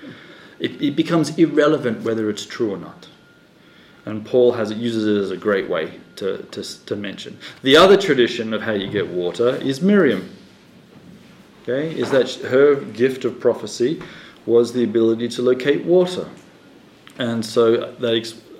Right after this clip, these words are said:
that, that exegetical tradition comes from the phrase in Numbers chapter twenty where it says Miriam died, very, very next words, "and there was no water."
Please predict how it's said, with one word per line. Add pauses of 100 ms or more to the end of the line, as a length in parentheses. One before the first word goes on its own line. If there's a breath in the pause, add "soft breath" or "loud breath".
that,
that
exegetical
tradition (240 loud breath)
comes
from
the
phrase
in
Numbers (440 loud breath)
chapter
twenty
where
it
says
Miriam
died, (300)
very,
very
next
words, (220)
"and
there
was
no
water."